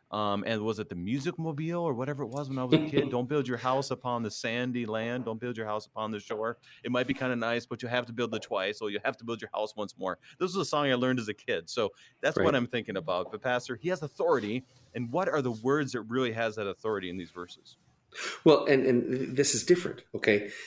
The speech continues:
Speaker 2: His authority, his authority is not like the, the scribes, you know, when you listen, you know, you go back and if you ever read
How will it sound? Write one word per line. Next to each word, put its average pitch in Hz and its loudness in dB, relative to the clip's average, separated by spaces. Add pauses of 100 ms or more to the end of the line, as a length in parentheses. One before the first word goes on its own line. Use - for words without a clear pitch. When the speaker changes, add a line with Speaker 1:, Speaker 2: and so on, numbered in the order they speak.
(120)
Speaker 2:
His 196 8
authority, 87 2 (380)
his 220 4
authority 82 0 (380)
is - 8
not 120 6
like - 0
the, 123 6
the 120 2
scribes, 98 4
you 110 2
know, 104 4
when 101 4
you 104 4
listen, 110 2
you 107 2
know, 95 2
you - -4
go 107 2
back 95 2
and 92 0
if 87 -4
you 98 2
ever 90 2
read 90 0